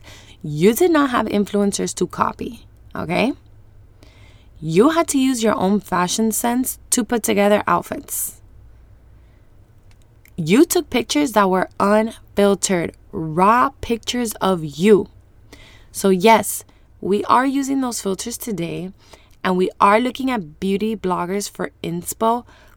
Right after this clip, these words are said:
but don't let that take away from the fact that you too were a beautiful teenager despite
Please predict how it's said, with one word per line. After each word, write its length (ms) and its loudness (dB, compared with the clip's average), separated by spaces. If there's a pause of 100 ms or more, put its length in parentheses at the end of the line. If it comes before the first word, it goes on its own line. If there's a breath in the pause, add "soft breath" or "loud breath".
(120)
but 240 2
don't 280 2
let 120 -2
that 200 0
take 260 -4
away 480 -2
from 260 -4
the 120 -4
fact 600 -6 (400 soft breath)
that 140 -2
you 280 -2
too 560 -2 (560)
were 200 -2
a 40 -4
beautiful 540 -4
teenager 680 -4 (120)
despite 800 -6